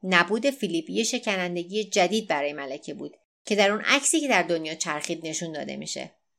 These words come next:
الیزابت دوم به تنهایی در کلیسای وستمینستر نشسته و دلیلش دو چیزه، نبود فیلیپ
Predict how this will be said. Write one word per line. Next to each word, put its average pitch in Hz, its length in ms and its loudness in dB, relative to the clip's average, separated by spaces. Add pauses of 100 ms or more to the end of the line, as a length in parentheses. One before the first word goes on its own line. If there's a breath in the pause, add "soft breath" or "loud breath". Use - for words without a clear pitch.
(220)
الیزابت 214 520 4
دوم 175 600 0 (140)
به 202 80 2
تنهایی 208 680 0
در 233 180 4
کلیسای 175 500 -2
وستمینستر 160 760 -4
نشسته 156 600 -10 (720)
و 196 120 2
دلیلش 214 480 2
دو 202 120 4
چیزه، 160 460 -6 (180)
نبود 185 500 2
فیلیپ 202 420 -4